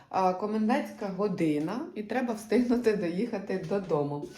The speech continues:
Хочу сказати, що комендантська година, а, дисциплінує. Ось, а я зараз буду, е, прибирати, наводити порядок в хаті. І ще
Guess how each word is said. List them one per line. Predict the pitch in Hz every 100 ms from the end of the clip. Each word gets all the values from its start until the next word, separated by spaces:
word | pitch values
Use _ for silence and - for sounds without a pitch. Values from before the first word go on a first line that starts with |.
| - - -
Хочу | 220 226 247 220
сказати, | - 208 202 208 214 208 202
що | - - 196 190
комендантська | 190 185 185 180 185 190 185 175 175
година, | 170 147 190 233 240 233 - - - -
а, | 180 170
дисциплінує. | 165 190 202 - 233 - 247 240 202 143 131 - - - - - - -
Ось, | 175 170 202
а |
я | 214 311 339
зараз | 262 269 277 233
буду, | 214 233 220 233 220 208 214 - 208
е, | 190 190 190 190 185 185
прибирати, | 214 226 214 196 160 160 - 196 214 262 - - - - - - - - - - -
наводити | 180 185 185 185 214 208 202 196 190 190
порядок | 208 208 175 160 156 208 -
в | -
хаті. | 233 247 247 247 233
І | 226 240 277
ще | 269 - 240